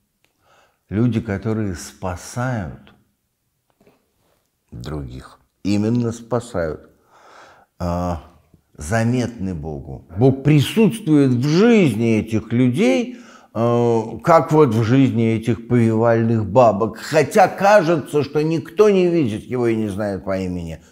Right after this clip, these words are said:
но он есть, он действует. М, фараон со своей стороны, на то он и фараон, чтобы выдумывать, эм, всякое зло.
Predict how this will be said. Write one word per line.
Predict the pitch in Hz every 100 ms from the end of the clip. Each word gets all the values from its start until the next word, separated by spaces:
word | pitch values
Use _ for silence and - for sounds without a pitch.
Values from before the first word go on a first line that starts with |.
| _
но | 90 98 120
он | 113 101 -
есть, | 92 101 87 - - _
он | 107 113 107 - - -
действует. | 85 90 76 - 67 62 - _ - - - _
М, | 110 113 113 113 110 - -
фараон | 123 190 214 220 240 233 233 226
со | - 160
своей | - 151 156 147
стороны, | 139 - 151 160 190 214 214 214
на | 196 143
то | 127 131
он | 131 135
и |
фараон, | 131 156 147 156 165 185 190 175
чтобы | - 143 120 117
выдумывать, | 131 131 143 131 117 117 113 - - - _
эм, | 101 110 113 110 107 107 104 104 104 104 110 110 113 113 120 117
всякое | 98 123 104 - 110 110
зло. | 127 185 208 196